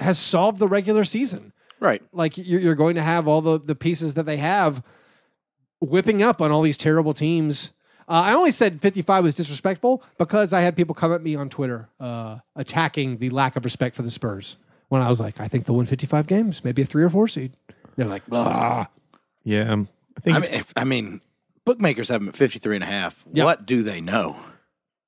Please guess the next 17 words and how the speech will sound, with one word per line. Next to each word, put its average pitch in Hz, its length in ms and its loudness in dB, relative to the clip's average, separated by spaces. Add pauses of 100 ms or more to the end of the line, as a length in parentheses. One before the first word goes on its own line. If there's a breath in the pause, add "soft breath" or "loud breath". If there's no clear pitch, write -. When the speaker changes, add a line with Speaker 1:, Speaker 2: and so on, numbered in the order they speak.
(880)
Speaker 1:
It's - 60 -20
a 123 40 -2
lot 139 140 2
of 143 60 0
games 147 280 4
still. 127 260 -2
Speaker 3:
That's 110 200 -4
a 104 40 -4
lot 101 160 2
of 95 80 -4
games. 104 160 -8
Speaker 1:
Yeah. 170 200 0 (400)
Who's 196 180 -4
next? 214 320 -6 (1000)
Speaker 2:
Coming 156 240 0
at 165 260 0
ya, 95 180 -4